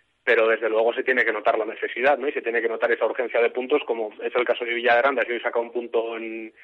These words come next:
en su cancha ante Gijón, pues la próxima semana es difícil pensar que Puerto Sagunto no le vaya a ganar al equipo de Jacobo Cuétara con todo lo que hay en juego.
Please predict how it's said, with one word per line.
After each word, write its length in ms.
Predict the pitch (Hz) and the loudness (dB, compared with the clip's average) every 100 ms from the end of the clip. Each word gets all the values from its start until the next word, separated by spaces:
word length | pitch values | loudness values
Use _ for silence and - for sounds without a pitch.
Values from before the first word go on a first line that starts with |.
| - - | -20 -12
en 120 | 110 | -10
su 100 | - | -6
cancha 240 | 123 123 123 | -4 -2 -2
ante 180 | 117 | -2
Gijón, 320 | - 117 139 135 | -4 0 0 0
pues 140 | 120 | -2
la 80 | 110 | 0
próxima 340 | 123 131 120 | 0 0 -2
semana 400 | 123 123 131 139 - - | 0 0 2 0 -4 0
es 160 | 131 131 | 0 0
difícil 460 | 127 170 - 120 | -4 -4 -4 -2
pensar 300 | 113 113 123 | 0 2 2
que 100 | 123 | 2
Puerto 240 | 120 120 117 | -2 0 2
Sagunto 400 | 123 127 135 139 | 2 2 2 2
no 100 | 135 | 4
le 80 | |
vaya 200 | 123 117 | 6 6
a 40 | 113 | 6
ganar 180 | 120 120 | 4 4
al 100 | 117 | 2
equipo 240 | 120 123 | 2 2
de 60 | 117 | 2
Jacobo 360 | 110 123 113 | 2 0 0
Cuétara 380 | 107 135 131 151 - - | 2 2 4 2 0 -4
con 220 | 123 127 | -2 0
todo 220 | 135 143 | 6 6
lo 100 | 131 | 6
que 100 | 120 | 6
hay 100 | 117 | 4
en 100 | 107 | 2
juego. 400 | - 147 117 98 | 4 4 4 0